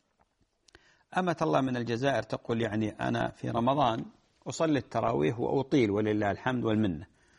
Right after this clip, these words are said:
تقول ابني يقول لي: "لا، خلي نصلي جماعة"، فإذا صلى بجماعة قصر في القراءة. تقول: "أيهم الأفضل؟" أختي أمة الله بارك الله فيك، الأفضل أن تصلي لوحدك ما دمت أنك،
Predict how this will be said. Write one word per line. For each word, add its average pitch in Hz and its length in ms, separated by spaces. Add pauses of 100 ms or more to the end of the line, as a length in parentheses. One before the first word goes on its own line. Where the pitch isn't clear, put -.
(140)
تقول 392 300
ابني 156 280
يقول 151 260
لي: 160 80
"لا، 156 140
خلي 175 260
نصلي 123 340
جماعة"، 104 400
فإذا 151 300
صلى 170 360
بجماعة 131 640 (560)
قصر 131 400
في - 80
القراءة. 110 540 (380)
تقول: 175 240
"أيهم 175 360
الأفضل؟" 113 560 (340)
أختي 147 500
أمة 165 420
الله 110 200
بارك 135 360
الله 110 200
فيك، 160 300
الأفضل 165 720 (440)
أن 147 140
تصلي 151 420
لوحدك 104 640 (500)
ما 135 200
دمت 139 280
أنك، 120 480